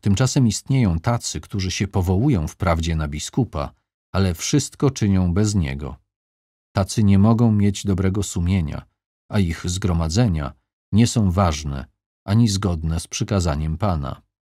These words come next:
Wszystko bowiem ma swój koniec i dwie rzeczy stoją przed nami: śmierć i życie, a każdy pójdzie na swoje miejsce.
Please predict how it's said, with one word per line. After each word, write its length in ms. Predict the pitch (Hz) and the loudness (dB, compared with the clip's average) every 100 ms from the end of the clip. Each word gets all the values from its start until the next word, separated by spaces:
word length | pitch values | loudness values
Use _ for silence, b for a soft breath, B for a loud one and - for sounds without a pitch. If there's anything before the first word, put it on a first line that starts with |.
| _ _ _ _ _ _ _ - | _ _ _ _ _ _ _ -8
Wszystko 420 | - - - 92 | -2 -2 -2 -2
bowiem 380 | 90 95 95 90 | 2 2 2 0
ma 120 | 87 | -2
swój 300 | - - 80 | -4 -8 -10
koniec 720 | - 104 87 71 69 - - - _ - | -4 -2 -2 -4 -10 -14 -16 -20 _ -8
i 60 | 101 | -4
dwie 220 | 92 98 | 0 0
rzeczy 400 | 95 107 - 82 | 0 0 -2 -8
stoją 360 | - 101 92 85 | -4 -2 -2 -2
przed 260 | - 80 | -6 -6
nami: 420 | 78 69 64 62 - _ _ _ _ - | -4 -6 -10 -14 -20 _ _ _ _ -6
śmierć 640 | - 120 127 120 - - | 2 4 4 -2 -12 -6
i 80 | 98 | -2
życie, 480 | 87 71 - 71 69 _ _ _ _ _ _ _ _ | -2 -4 -10 -14 -14 _ _ _ _ _ _ _ _
a 60 | - | -4
każdy 380 | - 123 104 95 | 2 2 2 0
pójdzie 400 | - 113 104 98 | 2 2 2 0
na 100 | 90 | 0
swoje 380 | - 90 82 78 | -4 -4 -4 -4
miejsce. 600 | 69 67 - - 64 | -6 -10 -12 -14 -16